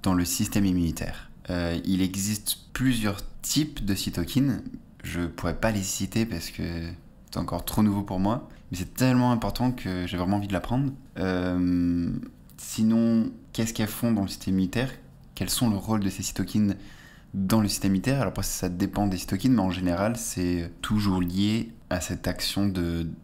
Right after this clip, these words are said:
de messager, de protéines messagères. Ce qui est intéressant à savoir, c'est que comme elle est principalement utilisée dans le système immunitaire, on peut oublier qu'elle est produite autre part. Je sais plus à quel endroit exactement, mais en fait, euh,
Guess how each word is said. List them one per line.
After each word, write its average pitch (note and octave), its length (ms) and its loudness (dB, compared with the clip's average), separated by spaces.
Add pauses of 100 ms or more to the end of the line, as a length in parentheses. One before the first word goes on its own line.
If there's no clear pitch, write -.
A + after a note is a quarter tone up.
(240)
de E2+ 140 2
messager, F2+ 580 0 (220)
de E2+ 100 -4
protéines F2+ 420 0
messagères. F2 720 -2
Ce - 80 -14
qui - 80 0
est - 20 4
intéressant G2+ 300 0
à - 20 0
savoir, G#2 260 0
c'est G2+ 180 -4
que F2+ 80 -4 (140)
comme F#2+ 160 2
elle F#2 80 2
est F#2 60 0
principalement G2+ 920 0
utilisée F#2+ 560 0
dans E2+ 180 0
le F#2+ 60 2
système F2 320 -2
immunitaire, F2 400 2 (100)
on F2+ 80 0
peut G2+ 160 0
oublier G#2+ 580 2 (200)
qu'elle F#2 180 -2
est F#2 60 2
produite F2+ 480 -4
autre G2+ 260 -2
part. - 400 -2 (140)
Je - 80 -8
sais - 140 -4
plus B2 340 0
à F#2+ 100 0
quel G2+ 180 -2
endroit F#2+ 220 2
exactement, F#2+ 460 0
mais A#2 80 4
en F2+ 100 2
fait, - 220 -4
euh, F2 240 -2